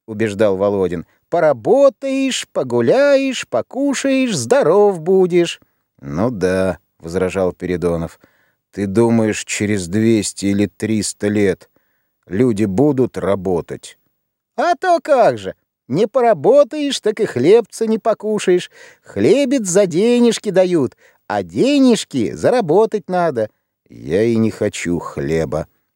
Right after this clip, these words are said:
"И булочки, и пирожков не будет", хихикая говорил Володин, "и водочки не на что купить будет,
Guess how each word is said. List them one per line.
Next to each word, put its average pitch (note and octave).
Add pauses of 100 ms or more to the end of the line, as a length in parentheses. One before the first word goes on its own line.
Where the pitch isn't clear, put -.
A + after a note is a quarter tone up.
(140)
"И D4+
булочки, A#3+ (260)
и D#4 (100)
пирожков A3+
не C4
будет", B3 (240)
хихикая D#3+
говорил D3+
Володин, D3 (260)
"и D4+
водочки C4+
не C4+
на B3+
что A#3+
купить A#3+
будет, A3+